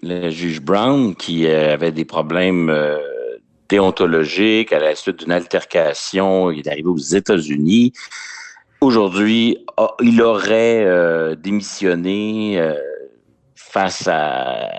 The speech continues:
à son dossier en déontologie qui franchissait u-, u-, une nouvelle étape. Euh, c'est, d'abord, c'est une première, hein, euh, un, un juge de la Cour suprême qui a un problème déontologique, qui doit, euh,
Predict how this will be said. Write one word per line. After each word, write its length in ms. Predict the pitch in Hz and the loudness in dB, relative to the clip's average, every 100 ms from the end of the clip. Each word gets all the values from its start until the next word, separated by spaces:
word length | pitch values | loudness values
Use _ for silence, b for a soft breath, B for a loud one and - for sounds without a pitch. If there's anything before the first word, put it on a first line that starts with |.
| 50 | -10
à 140 | 55 | -8
son 180 | - 85 | -4 -2
dossier 500 | 82 90 82 - 101 | 0 0 0 0 2
en 80 | 90 | 4
déontologie 580 | 85 80 87 80 82 95 | 2 2 2 0 -2 -6
qui 240 | - 78 | -6 -6
franchissait 640 | - 82 80 - 95 92 | -2 -4 -4 -4 0 2
u-, 340 | 87 78 55 67 | 4 2 -2 -8
u-, 200 | 82 80 78 | -4 -2 0
une 180 | 82 82 | 0 2
nouvelle 260 | 80 85 | 2 4
étape. 460 | 80 76 92 101 - _ B B B B B | 2 2 0 0 -2 _ B B B B B
Euh, 360 | 80 82 82 80 | 0 2 2 0
c'est, 300 | 67 - - | -4 -8 -4
d'abord, 220 | - 104 107 | -2 0 -2
c'est 120 | 104 | -2
une 100 | 98 | -2
première, 480 | 87 82 78 92 85 | 0 -2 0 -2 -2
hein, 220 | 90 85 | -4 -2
euh, 260 | 76 71 69 67 71 73 71 | -4 -4 -6 -8 -10 -8 -2
un, 60 | |
un 40 | 80 | -2
juge 260 | 78 92 90 | 0 0 2
de 40 | |
la 80 | 80 | 0
Cour 180 | 85 78 | 0 -6
suprême 520 | - - 90 90 90 | -6 0 2 4 0
qui 120 | 87 | -2
a 100 | 80 | -2
un 60 | 76 | -2
problème 360 | 80 82 82 | -2 -2 -2
déontologique, 920 | 80 78 80 73 71 69 82 87 85 | -2 -2 -2 -2 -4 -6 -4 0 0
qui 140 | - 76 | -4 -10
doit, 220 | 78 85 | 0 2
euh, 440 | 85 80 80 73 | 4 4 4 2